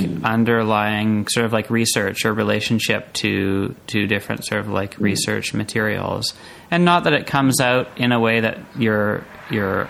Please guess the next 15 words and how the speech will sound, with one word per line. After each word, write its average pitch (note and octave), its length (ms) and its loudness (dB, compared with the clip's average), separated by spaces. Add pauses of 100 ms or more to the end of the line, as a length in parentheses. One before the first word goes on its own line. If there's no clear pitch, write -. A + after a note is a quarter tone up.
(140)
artworks A2 580 -2
are, G#2 100 0
like, G2 220 -2
an A2+ 100 0
expression A#2+ 680 0
of B2+ 240 -2
research, D#3+ 580 0
but G2+ 260 -2 (720)
I'm D#3 120 2
kinda E3+ 240 2
curious E3 340 0
about A#2 260 0
that, G2+ 180 0
how A#2+ 180 2
that, A2+ 300 -2